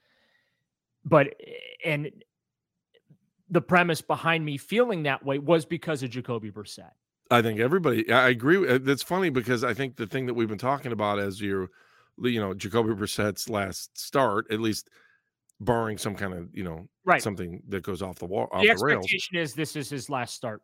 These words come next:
Speaker 1: of the
Speaker 2: And I
Speaker 1: season.
Speaker 2: think that's probably the best way to, I mean, again, he's one snap away from being the starting quarterback again
Speaker 1: Mm-hmm.
Speaker 2: once the team goes down to Houston. Um, yeah, so I don't, finish that thought. I'm sorry.
Speaker 1: But, but I mean, he, you know, Brissett has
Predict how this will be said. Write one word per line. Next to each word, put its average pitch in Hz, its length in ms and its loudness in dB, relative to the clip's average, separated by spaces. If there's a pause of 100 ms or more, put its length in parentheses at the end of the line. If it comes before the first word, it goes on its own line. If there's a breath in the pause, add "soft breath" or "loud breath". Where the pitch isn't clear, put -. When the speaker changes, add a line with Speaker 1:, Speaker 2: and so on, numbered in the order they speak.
Speaker 1:
of 101 120 -12
the 120 100 2
Speaker 2:
And 131 80 2
I 131 60 4
Speaker 1:
season. 139 80 0
Speaker 2:
think 190 140 -2
that's 151 200 0
probably 120 220 0
the 101 80 -2
best 104 240 -6
way 107 140 -2
to, 110 100 -6
I - 40 -4
mean, 131 180 -4
again, 143 360 -4
he's 107 260 -2
one 139 380 0
snap 143 440 -2
away 117 380 0
from 101 280 -8
being 110 300 -2
the 98 80 -8
starting 98 300 -6
quarterback 104 500 -2
again 90 380 -8
Speaker 1:
Mm-hmm. - 680 -12
Speaker 2:
once 117 180 -2
the 110 80 -2
team 101 220 -4
goes 90 180 -6
down 90 200 -8
to 90 40 -12
Houston. 143 440 -8 (160)
Um, 127 340 -2 (920)
yeah, 160 200 4
so 127 220 0
I 143 100 4
don't, 120 240 2
finish 127 200 -2
that 101 140 -2
thought. 78 160 -4
I'm 87 80 -8
sorry. - 220 -12 (180)
Speaker 1:
But, 226 240 2
but 208 140 2
I 202 60 2
mean, 196 200 -4
he, 185 320 -12
you - 160 -8
know, 170 160 -2
Brissett 226 480 -2
has 196 280 -6